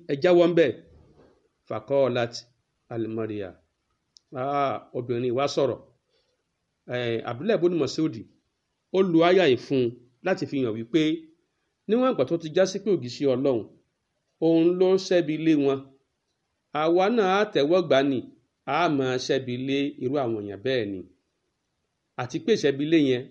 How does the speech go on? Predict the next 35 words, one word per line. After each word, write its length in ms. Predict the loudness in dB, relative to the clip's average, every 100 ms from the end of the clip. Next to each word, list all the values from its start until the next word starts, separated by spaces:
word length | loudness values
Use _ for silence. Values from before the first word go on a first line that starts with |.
| -4
ó 100 | -4
túmọ̀ 300 | -2 0 0
sí 140 | 0 -4
pé 200 | 4 6 6 2 -6
Ànábì 360 | -4 -2 0 -4
kọ̀ 280 | 0 0
fún 180 | 0 -2
wọn 140 | -2 -2
ni. 100 | -4 -6 _ _ _ _ _ _
Ẹ̀yin 180 | -2 0
náà 120 | 2
gbọ́dọ̀ 260 | 0 2 2 2
jáwọ́ 240 | 0 0
níbi 220 | 0 -4
tí, 200 | -8 -6 -6 -8 -12 _ _ _ _ _ _ -8
ẹ 40 |
gbọ́dọ̀ 240 | -2 2 2
jáwọ́ 260 | 2 0 2
níbi 260 | 0 0 -4
nǹkan 240 | -6 -4 -6
tí 180 | -2 -4 -4 -10
ògìṣẹ́ 280 | -16 -6 -4
Ọlọ́run 180 | -2
bá 80 | -4
kọ̀ 160 | -4 -8
fún 180 | -4 -2
yín 120 | -2
ni. 80 | -4 -12 _ _ _ _ _ -2
Faqalat 500 | 4 6 6 4 2
al-mar'a, 560 | 2 2 2 2 0 -4 -8 _ _ -4
obìnrin 280 | 2 4 4
yìí 80 |
bá 80 | 2
sọ 120 | 0 2
pé, 180 | 6